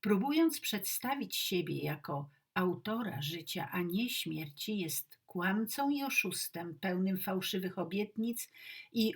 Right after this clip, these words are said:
ofiarującym złudzenia w miejsce prawdy.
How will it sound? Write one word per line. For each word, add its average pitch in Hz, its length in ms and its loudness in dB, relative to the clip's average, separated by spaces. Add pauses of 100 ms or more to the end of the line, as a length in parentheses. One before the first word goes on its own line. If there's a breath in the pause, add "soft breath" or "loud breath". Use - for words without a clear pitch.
ofiarującym 202 1160 0
złudzenia 190 680 0
w 220 100 -6
miejsce 175 440 -2
prawdy. 147 500 -8